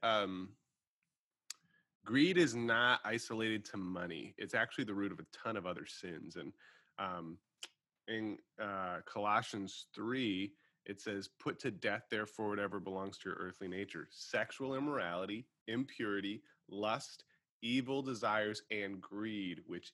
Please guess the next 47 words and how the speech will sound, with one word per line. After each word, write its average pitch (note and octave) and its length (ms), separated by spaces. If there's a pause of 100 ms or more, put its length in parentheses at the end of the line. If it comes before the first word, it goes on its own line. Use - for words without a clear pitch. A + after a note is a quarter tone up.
(100)
is G#2+ 240
idolatry." E2 800 (300)
And A#2 60
that's D#3 120
just - 160
not D#3+ 160
a - 20
random A2+ 380
list. A#2 260
It's A#2+ 140
a A2 60
tracing D3 640
back G2+ 360
to A#2 100
the F2+ 120
root, E2+ 480
right? F2 240 (240)
So, B2+ 280 (480)
you - 80
know, G2 40
where C#3+ 160
does, E3+ 220
where D#3+ 120
does F3+ 160
the, D3 200
where D3+ 160
do F3+ 40
these E3 220
sexual C#3 320
behaviors A2+ 560
come G2 240
from G2 220
that F2+ 120
destroy G2 440
our F2+ 100
families F#2 520
and F2 60
destroy F#2+ 400
ministries E2 560
and D2+ 80
destroy D#2+ 240
these D2 180
things? - 220
Well, - 60
it - 80
comes A#2+ 240
from G2+ 240